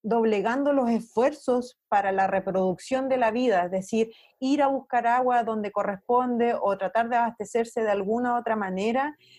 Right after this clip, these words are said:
para reproducir lo mismo que hemos venido haciendo históricamente, que es el trabajo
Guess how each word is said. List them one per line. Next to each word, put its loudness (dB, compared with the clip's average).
para 2
reproducir 0
lo 2
mismo 2
que 0
hemos 2
venido 0
haciendo -2
históricamente, 0
que -4
es -2
el 0
trabajo 0